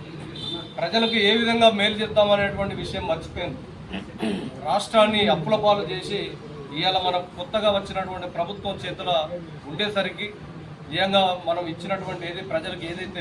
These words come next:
మేలు జరుగుతుంది, ప్రజలకు ఏం చేయాలనేటువంటి ఆలోచనతోని ఒక ముందు చూపుగా ఏర్పాటు చేసుకున్నటువంటి కార్యక్రమాలకు నిజంగా కొద్ది కొద్దిగా లేట్ అవుతున్నంత మాత్రాన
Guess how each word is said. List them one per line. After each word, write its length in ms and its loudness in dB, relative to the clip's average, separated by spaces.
మేలు 240 -2
జరుగుతుంది, 420 -4
ప్రజలకు 340 -2
ఏం 180 4
చేయాలనేటువంటి 840 6
ఆలోచనతోని 680 -2
ఒక 80 -6
ముందు 180 -2
చూపుగా 320 0
ఏర్పాటు 560 -4
చేసుకున్నటువంటి 640 -6
కార్యక్రమాలకు 760 0
నిజంగా 360 0
కొద్ది 280 -6
కొద్దిగా 280 -4
లేట్ 240 -4
అవుతున్నంత 800 -4
మాత్రాన 400 0